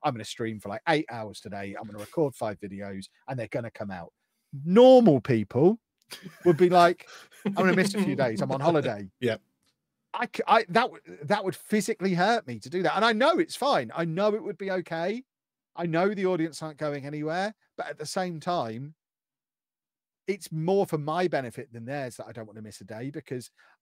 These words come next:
Speaker 1: the anxiety that I'll feel through not having that four o'clock video drop and having the routine of going into checking the comments, and I'd just rather do it. I'd rather get it done and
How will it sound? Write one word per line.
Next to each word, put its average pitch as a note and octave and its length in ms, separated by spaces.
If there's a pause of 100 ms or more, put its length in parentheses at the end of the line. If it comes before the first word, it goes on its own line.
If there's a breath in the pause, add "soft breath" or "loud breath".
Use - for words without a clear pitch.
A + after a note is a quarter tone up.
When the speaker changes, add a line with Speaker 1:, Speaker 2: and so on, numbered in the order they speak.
(200)
Speaker 1:
the D3 180
anxiety D3+ 760
that C#3 140
I'll C#3 200
feel A2+ 560
through A#2+ 460 (460)
not D3+ 380
having C#3 400
that C3 180
four D3+ 240
o'clock D3+ 280
video C3+ 320
drop A#2+ 440
and A2 120
having B2 260
the B2 80
routine B2+ 440
of A2+ 100
going B2+ 280
into B2 180
checking C3 320
the C3+ 80
comments, B2 640
and G#2 300 (1120 soft breath)
I'd F#3+ 140
just - 160
rather A2 240
do D3 200
it. B2+ 160 (100)
I'd B2+ 100
rather D#3 220
get C3 140
it C3+ 100
done C3+ 360 (100)
and A#2+ 380